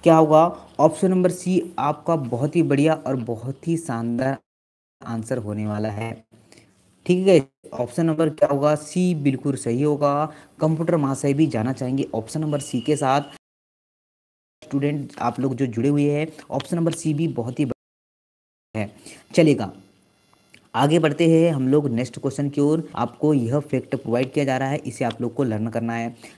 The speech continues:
चलिए, आगे बढ़ते हैं सर जी नेक्स्ट क्वेश्चन की ओर। निम्नलिखित में से कौन सा मकड़ियों का अध्ययन है? तो मकड़ियों के अध्ययन को क्या कहा जाता है? क्या आपको पता नहीं है क्या?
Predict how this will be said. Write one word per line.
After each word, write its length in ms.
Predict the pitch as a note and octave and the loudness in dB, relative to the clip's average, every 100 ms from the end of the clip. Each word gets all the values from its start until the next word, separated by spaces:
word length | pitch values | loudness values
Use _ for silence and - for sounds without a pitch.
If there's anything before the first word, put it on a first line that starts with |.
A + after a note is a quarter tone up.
| - | 2
चलिए, 200 | E3 C#3+ | 4 4
आगे 280 | - D3 F#3 | 2 2 4
बढ़ते 240 | E3+ F3 | 2 2
हैं 60 | F3 | 0
सर 120 | D3+ | 0
जी 180 | C#3 E3 | 0 0
नेक्स्ट 240 | B2 A2+ | 0 -4
क्वेश्चन 300 | - B2 A#2+ | -8 -6 -4
की 80 | A#2 | -2
ओर। 60 | A#2 | 0
निम्नलिखित 560 | D3+ G3 F#3+ D#3+ D#3 | 2 4 2 0 -2
में 140 | C3+ B2 | -2 -2
से 140 | D#3+ | -4
कौन 380 | D#3+ C#3 E3 E3+ | -2 0 0 -2
सा 360 | E3+ B2+ C#3+ - - - | -4 -6 -6 -10 -16 -4
मकड़ियों 400 | C3 B2 F#3 F#3+ | -2 2 4 4
का 120 | F#3+ | 2
अध्ययन 340 | F3 A#2 B2 B2 | -2 -2 -4 -2
है? 320 | A#2 A#2+ A2 - - | -2 -4 -6 -10 -2
तो 60 | D3+ | 0
मकड़ियों 380 | C#3 F#3+ G3+ | 2 4 2
के 120 | G3+ G3 | 2 -2
अध्ययन 320 | B2 C#3+ D3 | -2 -4 -2
को 120 | D#3+ | -2
क्या 280 | D#3+ C3 C#3 | -2 -4 -2
कहा 200 | C#3+ C#3 | -2 -2
जाता 220 | C#3 C#3+ | -2 -2
है? 80 | C#3+ | -4
क्या 160 | C#3+ | -4
आपको 200 | A#2 - | -4 -6
पता 260 | - A2+ C#3 | -6 -4 -2
नहीं 120 | C#3+ | -2
है 60 | C#3+ | -2
क्या? 280 | C#3+ C#3 | -4 -4